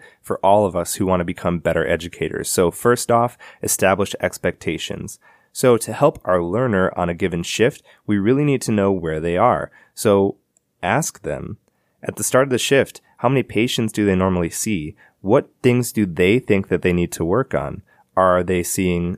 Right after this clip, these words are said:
uh, new patients and want to focus on that? Or do they want to focus on developing a good assessment and plan? Do they want to work on procedures or managing actively decompensating patients? Or are they brand new and know nothing and just kinda need to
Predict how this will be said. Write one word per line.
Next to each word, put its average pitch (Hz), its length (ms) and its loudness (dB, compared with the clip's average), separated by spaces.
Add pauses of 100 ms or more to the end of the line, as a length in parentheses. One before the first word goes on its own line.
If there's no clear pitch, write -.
uh, 80 220 -4
new 85 220 -4
patients 135 640 0
and 92 100 0
want 87 140 4
to - 80 -4
focus 95 340 -2
on 80 160 0
that? 101 300 0
Or 107 80 0
do 101 100 2
they 95 80 6
want 92 160 4
to 87 40 2
focus - 380 -2
on 92 160 4
developing 90 640 0
a 92 100 -4
good 87 400 -2
assessment 85 500 -2
and 85 100 -2
plan? 87 460 -2 (360)
Do 101 100 2
they 98 100 6
want 95 140 4
to 98 40 0
work 101 220 0
on 95 140 2
procedures 90 800 -4
or 90 140 2
managing 92 580 0
actively 95 520 -2
decompensating 85 880 -4
patients? 107 580 -4
Or 135 340 2 (360)
are - 100 0
they 113 120 4
brand 117 360 2
new 131 240 4
and 92 160 0
know 95 140 2
nothing 87 640 -2
and 92 120 -2
just 92 200 -4
kinda 92 220 0
need 92 220 -2
to 90 320 2